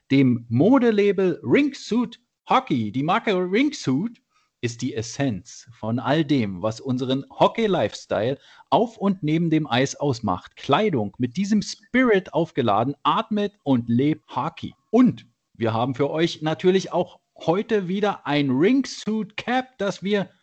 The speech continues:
verlosen. Schreibt uns doch einfach eine E-Mail an The Fan F M oder schreibt uns per Instagram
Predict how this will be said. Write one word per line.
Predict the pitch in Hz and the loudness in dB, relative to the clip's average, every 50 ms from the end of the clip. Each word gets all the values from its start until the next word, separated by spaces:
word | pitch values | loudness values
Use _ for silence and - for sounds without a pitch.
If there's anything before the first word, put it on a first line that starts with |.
| _ _ _ _ _ | _ _ _ _ _
verlosen. | - 170 175 180 185 208 233 208 143 123 - 117 - _ _ _ | 0 0 4 4 4 4 4 2 2 0 -4 -4 -8 _ _ _
Schreibt | - - - 196 233 - | -8 -4 -2 -2 0 0
uns | 254 226 - | 0 0 0
doch | - - - | 0 -4 -4
einfach | - 170 196 190 - 202 - - - _ _ _ _ - | -2 -4 -4 -2 0 -2 -2 -2 -6 _ _ _ _ 0
eine | 127 147 | 0 0
E-Mail | 180 196 202 226 214 180 139 143 151 196 220 202 - _ _ - | 2 2 2 4 4 4 4 4 4 2 0 -4 -8 _ _ -2
an | 127 127 135 143 147 139 - _ | 0 2 2 2 2 0 -4 _
The | - 107 107 131 | -10 -6 -4 -4
Fan | 127 - - 143 143 151 156 160 165 156 - _ _ _ _ _ - | -4 -4 -4 -2 -2 -2 -2 -2 -4 -6 -8 _ _ _ _ _ -4
F | 127 131 127 - - | -2 -2 -2 -2 -4
M | 135 143 160 190 226 240 233 - _ _ _ | -4 -2 0 2 2 0 0 -4 _ _ _
oder | - 160 170 196 214 233 240 254 262 262 - - _ _ _ | 0 4 6 6 6 6 4 4 2 0 -2 -10 _ _ _
schreibt | - - 165 170 165 185 | -4 -2 -2 0 0 -2
uns | 170 156 | -4 -2
per | - 160 147 | -2 -2 -2
Instagram | 151 151 - 165 143 127 135 135 139 | -2 -2 -4 -4 -2 0 -2 -2 -2